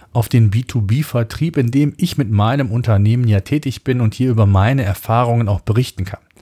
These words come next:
Da ich immer auch mal wieder einige Unternehmen rund um digitale Themen berate, habe ich so auch den Blick über den eigenen Tellerrand hinaus und erhalte Einblick in andere Vertriebsorganisationen.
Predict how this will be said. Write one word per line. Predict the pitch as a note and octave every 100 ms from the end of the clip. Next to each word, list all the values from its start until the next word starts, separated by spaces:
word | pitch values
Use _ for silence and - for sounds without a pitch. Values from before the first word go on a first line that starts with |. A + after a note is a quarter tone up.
| _ - - - -
Da | A#2 A#2+
ich | A2+ -
immer | E3 F#3 C3+
auch | C3
mal | A#2 G#2+ G#2
wieder | C#3+ C#3+ C3+ - - - _
einige | G#2 A2+ D#3 C#3+ C3+
Unternehmen | C3+ A2 G2+ A2 C#3+ C#3 A#2 A2+
rund | B2 F#3+
um | D#3 A2+
digitale | A#2+ C3 A#2 B2 A#2+ A2+
Themen | - C3+ B2+ G#2
berate, | G2+ F2+ F#2 B2 D#3 F#3 F3 - - -
habe | D#3+ F#3
ich | E3
so | - F3+
auch | C#3 C3
den | - A2+ F#2+
Blick | G#2 C3 F3+
über | D#3+ C3+ A#2+
den | A2+ -
eigenen | G2+ A2 B2 G#2 G2+
Tellerrand | - E3 C#3 A#2 A2
hinaus | A2+ G2+ A2 B2 A#2+
und | A#2+
erhalte | B2 G2 A2 -
Einblick | G2 F#2 G2 G2 G2 - - - _ -
in | A#2+ - -
andere | F#2+ F#2 G2+ G2
Vertriebsorganisationen. | - C3 - A2+ - - F2+ E2+ E2+ F#2+ F#2 - F2 - -